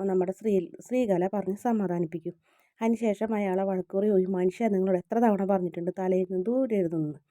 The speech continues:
പിന്നെ, ആ, മീനാക്ഷി മിത്രയുടെയും ആര്യൻ്റെയും റൂമിലേക്ക് ചെല്ലും. മിത്ര, ആര്യ, ആ, "അതെ, അച്ഛൻ ഇന്ന് കടയിൽ പോണില്ല.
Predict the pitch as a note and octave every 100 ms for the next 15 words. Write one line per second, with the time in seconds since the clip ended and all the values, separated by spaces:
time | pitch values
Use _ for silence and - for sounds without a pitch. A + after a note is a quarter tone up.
0 | _ _ _ _ _ _ C#4 C4+ A#3 B3
1 | A#3 G#3+ G#3 G3+ A3 G#3+ G3+ F#3+ A3 A#3+
2 | - _ _ _ A3 A3+ G#3+ G#3+ G3+ G#3+
3 | B3+ A3 G3+ G3+ G#3+ G#3+ G3 F#3 G#3+ F#3+
4 | G3 F#3+ F#3+ G3+ G#3+ F#3+ F#3 F#3+ C4+ _
5 | _ _ _ G3 F#3+ F3+ F3+ - _ _
6 | G3 G3 G#3+ F#3+ F#3+ - G#3+ A3+ A3+ G3
7 | F#3+ G#3 F#3+ F#3+